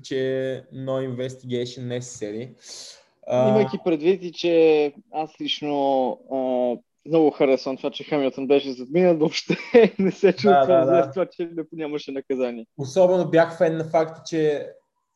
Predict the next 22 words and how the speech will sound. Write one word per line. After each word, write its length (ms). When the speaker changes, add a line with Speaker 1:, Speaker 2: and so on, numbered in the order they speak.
Speaker 1:
освен, 360
че 120
беше 280
задминат, 520
поне 240
се 140
щети 400
по 140
крилото, 680
вероятно 440
и 120
по 120
пода. 380
И 480
в 140
първите 400
обиколки, 540
когато 380
видях 440
колко 760
затруднения 760
имаше 520